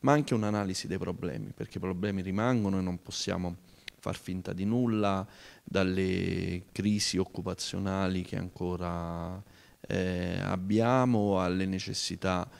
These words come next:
di dare maggiore slancio alla ricostruzione pubblica, ma soprattutto, più in generale, a cercare di ricostruire quel clima di normalità che il terremoto ci ha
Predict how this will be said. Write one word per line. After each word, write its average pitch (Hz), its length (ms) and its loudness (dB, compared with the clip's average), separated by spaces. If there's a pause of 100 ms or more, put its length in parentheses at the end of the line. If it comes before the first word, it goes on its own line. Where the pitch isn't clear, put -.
(320)
di 101 360 2
dare 98 320 4
maggiore 95 420 -2
slancio 95 540 -2
alla 95 180 0
ricostruzione 92 1300 -2
pubblica, 110 680 0 (340)
ma 127 80 2
soprattutto, 165 560 0
più - 140 -2
in 127 60 2
generale, 139 440 2
a - 20 0
cercare 117 460 0
di 110 120 0
ricostruire 113 840 2
quel 110 280 -2
clima 107 460 2
di 107 260 0
normalità 110 720 0
che 104 80 -2
il 95 100 -6
terremoto 90 540 -6
ci - 200 -6
ha 85 300 0